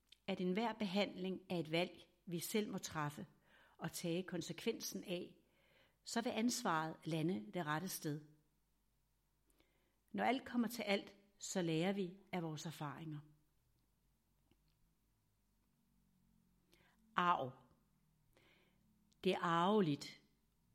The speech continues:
og i underforstået betydning, det kan der derfor ikke ændres på.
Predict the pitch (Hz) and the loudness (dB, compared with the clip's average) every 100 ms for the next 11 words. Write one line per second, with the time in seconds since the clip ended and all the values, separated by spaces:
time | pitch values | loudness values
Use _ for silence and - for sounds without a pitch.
0 | _ - 196 208 196 220 - 208 196 170 | _ -2 0 2 2 2 0 -2 -2 -2
1 | 160 - - 196 180 180 - _ _ _ | -4 -4 0 0 0 -4 -12 _ _ _
2 | - 151 170 175 160 151 143 160 139 - | -4 -2 0 -2 -2 -4 -4 -4 -4 -4
3 | 143 143 156 - - 160 | -2 -2 -4 -8 -6 -8